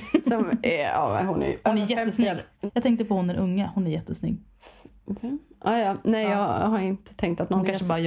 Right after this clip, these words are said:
Speaker 2: jobbade där på sommaren.
Speaker 1: Ja, nej, men den här personen har någon otrolig parfym. Alltså hon luktar så himla, himla gott. Och jag kan ju inte hålla tyst då. Så hon blev lite obekväm, men lite glad.
Speaker 2: <laughs>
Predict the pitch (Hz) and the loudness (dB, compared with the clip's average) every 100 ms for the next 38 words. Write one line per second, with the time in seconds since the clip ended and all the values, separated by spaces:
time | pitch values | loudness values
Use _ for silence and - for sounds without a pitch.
0 | 156 151 147 151 165 165 160 160 - - | 0 0 0 -2 -4 -4 -2 -4 -12 -4
1 | 196 - - 226 214 214 214 240 247 240 | -4 0 0 2 2 2 2 2 2 -2
2 | 233 220 208 190 190 208 180 165 - - | 0 2 2 2 2 2 2 0 -4 -20
3 | - 214 202 196 220 - - - 233 262 | -8 0 2 2 -2 -4 -8 0 2 4
4 | 403 392 196 139 110 120 - 180 - - | 2 2 0 2 0 -2 -2 -4 0 -2
5 | - 196 220 240 247 - 226 220 214 370 | 0 0 2 2 0 -2 -2 0 0 2
6 | 262 175 170 196 190 190 180 202 - - | 2 2 2 0 0 0 -2 -4 -8 -2
7 | 202 196 214 233 226 - 233 214 208 214 | 0 0 0 -2 -2 -2 2 2 2 2
8 | 185 165 175 185 190 - 185 - - - | 0 0 0 0 0 0 -4 -4 -4 -2
9 | 170 165 - 202 175 - 262 269 269 269 | 0 -4 -6 -4 -2 0 2 4 2 2
10 | 208 240 208 - 208 285 294 262 247 220 | 2 2 2 0 2 4 4 2 2 2
11 | 190 269 254 240 226 | 2 0 0 -2 -2